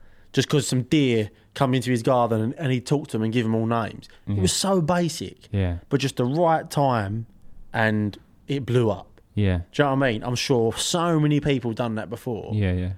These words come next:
Speaker 1: But it was just the right time, right person, right time, and it went, and it just, it just erupted.
Speaker 2: Yeah, yeah.
Speaker 1: So, Lee, I really think you should do that.
Speaker 2: Yeah.
Speaker 1: If you do it,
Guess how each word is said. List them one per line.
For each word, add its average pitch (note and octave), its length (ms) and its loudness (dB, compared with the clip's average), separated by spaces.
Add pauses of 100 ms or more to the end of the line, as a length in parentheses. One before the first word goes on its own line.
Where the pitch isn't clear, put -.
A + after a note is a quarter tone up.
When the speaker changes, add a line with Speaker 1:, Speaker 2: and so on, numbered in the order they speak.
Speaker 1:
But B2+ 100 -4
it B2 40 -2
was G#2 100 -6
just G#2+ 120 -10
the G#2+ 100 -2
right B2+ 260 2
time, G#2+ 360 0
right A#2+ 200 -2
person, A2 300 -4
right A2 160 -2
time, G#2+ 200 -2
and G#2 120 -6
it A2 80 -8
went, G#2+ 140 -8
and G2+ 120 -10
it - 80 -16
just, G#2+ 220 -14 (100)
it F3 80 -10
just A2 320 -8
erupted. - 600 -4 (140)
Speaker 2:
Yeah, G2 280 0
yeah. F2 280 -4
Speaker 1:
So, A2+ 440 0 (440)
Lee, C#3+ 180 4
I C#3 180 4
really C#3 240 4
think G#2+ 240 -4
you G2+ 60 -4
should G2+ 160 -6
do G2+ 160 0
that. F#2 280 -10 (520)
Speaker 2:
Yeah. G2+ 140 2
Speaker 1:
If E3+ 100 2
you A3+ 160 6
do F3 200 6
it, A#2+ 340 2